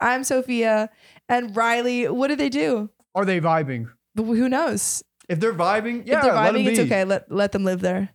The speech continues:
Speaker 2: I mean, have you seen raccoons? I mean, all they're doing is, like, washing their hands.
Speaker 1: Uh, one
Speaker 2: And
Speaker 1: time I gave a raccoon a little, um, cracker.
Speaker 2: Was he nice?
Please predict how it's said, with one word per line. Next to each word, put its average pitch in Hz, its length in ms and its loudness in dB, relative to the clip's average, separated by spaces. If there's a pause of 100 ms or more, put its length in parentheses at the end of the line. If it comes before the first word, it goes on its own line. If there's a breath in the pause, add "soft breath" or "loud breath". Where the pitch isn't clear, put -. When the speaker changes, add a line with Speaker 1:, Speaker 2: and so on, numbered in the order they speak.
Speaker 2:
I 208 60 0
mean, 233 120 2
have 247 120 2
you 285 40 0
seen 277 220 -2
raccoons? 269 340 0
I 247 60 0
mean, 202 160 0
all 180 120 2
they're 196 120 2
doing 170 260 0
is, 151 140 -2
like, 135 140 0
washing 139 380 0
their 131 120 -2
hands. 139 480 -2
Speaker 1:
Uh, 196 80 0
one 214 140 0
Speaker 2:
And 233 60 -4
Speaker 1:
time 254 180 0
I 233 80 0
gave 214 180 0
a 202 200 0
raccoon 196 520 0
a 185 60 0
little, 185 380 0
um, 190 340 -4
cracker. - 340 -8 (180)
Speaker 2:
Was 160 160 2
he 185 80 4
nice? 170 460 -2